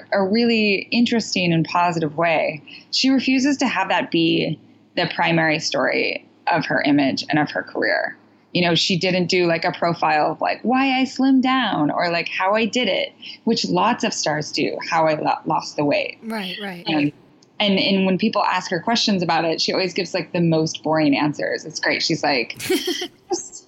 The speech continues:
Speaker 1: just normal life, just, you know, walking, like, <laughs>
Speaker 2: Mm-hmm.
Speaker 1: you know,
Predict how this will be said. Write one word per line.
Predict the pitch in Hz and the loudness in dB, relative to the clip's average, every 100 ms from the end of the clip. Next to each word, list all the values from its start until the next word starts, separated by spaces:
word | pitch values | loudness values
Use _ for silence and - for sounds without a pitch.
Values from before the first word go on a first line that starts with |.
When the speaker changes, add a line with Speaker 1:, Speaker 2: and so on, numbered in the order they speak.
| _ - | _ -2
Speaker 1:
just | 403 403 | 0 2
normal | 359 359 370 370 | 2 4 2 2
life, | 320 311 302 - - - - | 2 2 0 -4 -16 -10 -4
just, | 220 311 311 - | 0 0 0 2
you | 302 | 4
know, | 294 285 285 294 - | 6 6 6 4 2
walking, | 233 233 233 269 254 254 240 - - | 2 4 2 2 4 4 2 -6 -2
like, | 226 208 175 | 0 2 0
<laughs> | 233 - | -2 2
Speaker 2:
Mm-hmm. | 269 254 220 359 330 - | 0 0 0 2 2 2
Speaker 1:
you | 220 | 0
know, | 208 208 | 0 -2